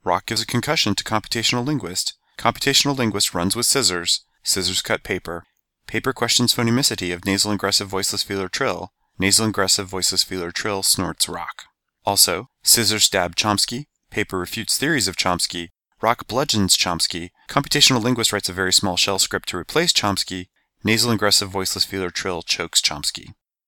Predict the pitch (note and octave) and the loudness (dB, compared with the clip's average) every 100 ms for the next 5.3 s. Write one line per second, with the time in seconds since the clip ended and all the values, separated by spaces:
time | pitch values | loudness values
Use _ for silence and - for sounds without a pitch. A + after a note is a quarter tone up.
0 | _ - - D3 D3 A2+ G#2 - F#2+ - | _ -6 0 0 0 2 2 4 0 -2
1 | G2 - A2 - A#2 - G#2+ F#2+ E2+ F2 | -6 -4 -4 -2 0 2 2 0 0 -2
2 | F#2+ F#2 G2 G#2 G2 F#2 - F2+ F#2 F#2 | 0 0 0 -2 -2 0 -2 -2 -4 -2
3 | G2 - F#2 F#2+ - D#2 D#2 F2+ G2 A2 | -2 -2 -4 -6 -4 -4 -4 -2 -2 -2
4 | G#2 A2 - - A#2+ - F2+ F2 - F2+ | 0 0 2 0 4 4 4 0 -4 -8
5 | F2+ F#2 - | -6 -6 -8